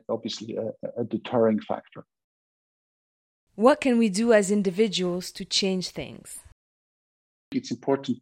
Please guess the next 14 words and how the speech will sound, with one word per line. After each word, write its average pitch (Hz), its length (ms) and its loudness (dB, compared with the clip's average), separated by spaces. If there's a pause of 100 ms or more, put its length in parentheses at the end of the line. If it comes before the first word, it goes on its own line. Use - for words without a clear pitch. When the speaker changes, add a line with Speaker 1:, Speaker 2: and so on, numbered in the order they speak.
Speaker 1:
that - 120 -4 (180)
we 175 180 0
don't 135 240 4
consider 120 420 -2
the 107 200 -8
police 165 340 -2
to 123 100 -4
be 107 180 -2
an 98 100 -2
enemy - 800 -8 (120)
<laughs> - 160 -20
because 151 220 2
they're 180 140 6
not. - 340 0